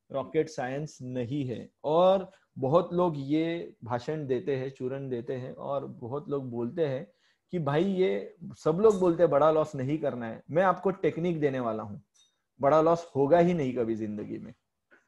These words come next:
Your mind will not allow you to make big loss। तो what remains is small loss, small profit and big profit। अगर आपके माइंड को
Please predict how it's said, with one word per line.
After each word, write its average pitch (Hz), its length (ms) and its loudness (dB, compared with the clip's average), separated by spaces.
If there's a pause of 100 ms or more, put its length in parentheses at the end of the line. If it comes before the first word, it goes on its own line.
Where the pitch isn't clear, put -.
(540)
Your 185 160 8
mind 170 460 2
will 208 280 4
not 196 160 4 (180)
allow 185 320 6
you 160 220 2
to 202 180 -6
make 175 320 2 (120)
big 165 140 6
loss। 120 280 0 (180)
तो 160 100 2
what 190 320 6
remains 175 440 2
is 214 120 -4 (120)
small 139 280 -2
loss, 156 220 2 (1500)
small 131 240 -2
profit 139 280 0
and 175 200 0
big 143 120 0 (100)
profit। 127 300 -4
अगर 156 300 2
आपके 170 400 2
माइंड 156 400 0
को 156 380 0